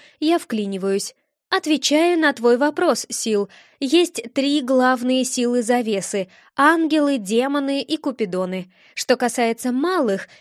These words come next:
я всё ещё учусь, но точно знаю о песочнике, госпоже удачи, а также о призраках. Но призраки не обладают силой, которую я могла бы получить.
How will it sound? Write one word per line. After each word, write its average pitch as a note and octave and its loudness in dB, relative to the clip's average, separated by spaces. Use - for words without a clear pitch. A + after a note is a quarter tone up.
я D4 2
всё D4+ 0
ещё D4+ -2
учусь, D4+ -4
но B3 0
точно B3 0
знаю A#3+ -2
о C4+ -2
песочнике, G#3 -4
госпоже C4 2
удачи, G#3+ 0
а C4+ 4
также D4 2
о C#4+ 0
призраках. F#3+ -6
Но C4+ 4
призраки B3 -2
не B3+ 0
обладают C4 0
силой, B3+ -4
которую A#3 0
я A3 0
могла A3 -2
бы A3 0
получить. A#3+ -6